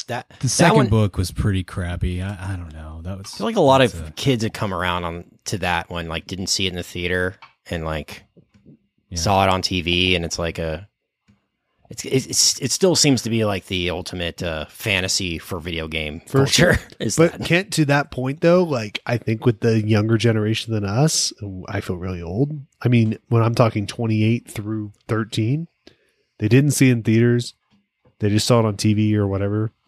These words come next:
Speaker 3: and they're more than happy to do that again.
Speaker 1: Yep.
Speaker 2: Yeah.
Speaker 3: So, like,
Speaker 2: No, that's a hundred percent. I,
Speaker 3: so
Speaker 2: yeah.
Speaker 3: why, you
Speaker 1: And
Speaker 3: know
Speaker 1: no
Speaker 3: what I mean?
Speaker 1: T J
Speaker 3: So
Speaker 1: Miller this time. So
Speaker 3: Right.
Speaker 1: double
Speaker 3: But, like,
Speaker 1: reason.
Speaker 3: how do you finance that? Be-,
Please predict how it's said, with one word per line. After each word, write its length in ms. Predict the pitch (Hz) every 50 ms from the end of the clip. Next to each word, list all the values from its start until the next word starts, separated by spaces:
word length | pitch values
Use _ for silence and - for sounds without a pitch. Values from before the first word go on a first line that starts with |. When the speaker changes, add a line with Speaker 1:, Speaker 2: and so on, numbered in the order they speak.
| _ _ _ _ _ _ _ _ _ _ -
Speaker 3:
and 120 | 127 123 110
they're 140 | 104 92
more 400 | 92 101 107 107 110 110 104 101
than 120 | 98 98 87
happy 300 | 98 90 82 - 90 82
to 80 | 85 90
do 140 | 87 82 90
that 140 | 90 95 -
again. 240 | - - - - - _ _ _ _ _ _ _
Speaker 1:
Yep. 240 | - 107 - - _ - - - _ -
Speaker 2:
Yeah. 180 | - 131 107 - _
Speaker 3:
So, 280 | - - 123 117 117 120
like, 200 | 120 117 110 107
Speaker 2:
No, 240 | 120 120 110 110 120
that's 300 | 107 127 135 147 135 127
a 40 | 120
hundred 160 | 131 139 135
percent. 300 | 117 110 - 101 82 85 _ _ _ _ -
I, 100 | 117 107
Speaker 3:
so 300 | 104 131 127 117 113 110
Speaker 2:
yeah. 100 | 104 101 95 - _ _ _ _ _ _ _ _ _ _ _ - _ -
Speaker 3:
why, 300 | 147 120 113 117 113 113
you 80 | 107 110 _ -
Speaker 1:
And 180 | 139 143 156 147
Speaker 3:
know 40 |
Speaker 1:
no 60 | 143 135 131
Speaker 3:
what 80 | 120 123
I 20 |
mean? 20 | 123
Speaker 1:
T 60 | 131 113
J 100 | 113 117
Speaker 3:
So 40 | 117
Speaker 1:
Miller 280 | 110 107 104 101 95
this 220 | 87 85 87 - -
time. 300 | - 92 - 76 76 73 _ -
So 320 | - - 80 78 76 73 _ _ _ _ _ _ _ - 127
Speaker 3:
Right. 280 | 127 156 151 127 110
Speaker 1:
double 220 | - 107 110 147 175
Speaker 3:
But, 80 | -
like, 180 | 156 151 143 127
Speaker 1:
reason. 220 | 135 - 80 127 - _ _ _ _ _ _ _ _ _ -
Speaker 3:
how 160 | 123 139 143
do 60 | 151
you 380 | 160 160 165 165 160 156 151 135
finance 460 | 117 - 135 143 180 185 151 123 -
that? 260 | - 95 87 80 - _ _ - -
Be-, 160 | 123 120